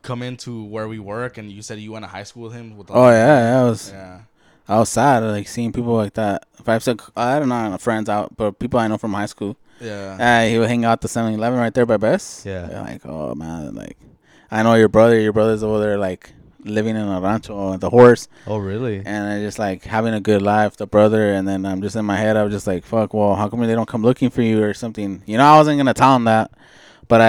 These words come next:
Speaker 2: it made me sad. Like, dude, your, your parents live down the street, like, literally from, from the seven eleven. Remember where
Speaker 3: Yeah.
Speaker 2: Buddy was at?
Speaker 3: Yeah,
Speaker 2: Buddy.
Speaker 3: Buddy's still there,
Speaker 2: Yeah,
Speaker 3: Buddy,
Speaker 2: he's still
Speaker 3: but
Speaker 2: Buddy. I thought he was going to
Speaker 3: Yeah.
Speaker 2: school for something.
Speaker 3: He,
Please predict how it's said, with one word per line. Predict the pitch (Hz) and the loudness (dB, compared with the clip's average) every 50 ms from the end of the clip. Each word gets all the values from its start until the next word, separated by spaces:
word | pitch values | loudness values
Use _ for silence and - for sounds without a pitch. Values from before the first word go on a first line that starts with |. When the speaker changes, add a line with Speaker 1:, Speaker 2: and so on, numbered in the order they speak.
| 113 113 113 | 6 6 4
Speaker 2:
it | 113 | 4
made | 127 127 | 4 2
me | 123 113 | 2 2
sad. | - - 123 127 123 113 | 2 2 4 4 6 4
Like, | 107 104 95 - | 4 0 0 0
dude, | 120 120 117 | 0 0 0
your, | 113 107 - - | 0 -2 -2 -2
your | 113 113 | -2 -2
parents | - - 127 127 131 120 113 | 2 4 4 6 6 4 4
live | 120 123 120 | 2 2 4
down | 123 120 123 | 4 4 4
the | 120 110 | 4 2
street, | - - - 127 127 123 110 | 0 2 2 4 4 4 2
like, | 110 101 95 - | 0 -2 -4 -6
literally | 92 107 120 143 151 147 143 135 131 113 | -6 2 4 6 6 8 6 4 2 2
from, | - - 131 123 117 113 110 101 92 | 0 -2 -2 -2 -2 -4 -6 -10 -10
from | - - 127 117 113 110 | -8 -6 -6 -6 -4 -4
the | 113 110 | -4 -6
seven | - - 135 131 135 | -4 -2 -2 -2 0
eleven. | 131 131 143 170 190 | 0 2 2 4 6
Remember | 196 202 214 208 | 6 8 8 8
where | 190 170 156 143 | 8 8 6 6
Speaker 3:
Yeah. | 131 117 - - - 143 | 4 0 -6 -10 -2 4
Speaker 2:
Buddy | 135 147 170 196 | 6 8 8 10
was | 196 202 214 226 | 10 8 8 8
at? | 240 226 - 160 | 6 6 4 2
Speaker 3:
Yeah, | 170 185 160 | 0 4 6
Speaker 2:
Buddy. | 196 254 302 | 8 8 8
Speaker 3:
Buddy's | - 277 269 247 | 8 6 4 4
still | - 226 202 | 4 4 8
there, | - 233 262 240 | 10 10 10 10
Speaker 2:
Yeah, | |
Speaker 3:
Buddy, | 175 143 180 - - 254 196 | 8 8 8 10 10 10 8
Speaker 2:
he's | 190 175 | 8 6
still | 170 196 190 | 8 8 8
Speaker 3:
but | 185 | 10
Speaker 2:
Buddy. | 202 220 240 220 | 10 10 12 10
I | 180 | 10
thought | 175 190 190 | 12 12 10
he | 190 196 | 10 10
was | 196 | 8
going | 196 208 202 185 | 8 6 4 4
to | 156 | 2
Speaker 3:
Yeah. | - | 4
Speaker 2:
school | - 170 190 196 | 4 4 6 6
for | 170 143 | 4 0
something. | 135 131 127 123 117 110 | 0 -2 -4 -6 -6 -4
Speaker 3:
He, | - 120 120 120 | -4 -4 -4 -4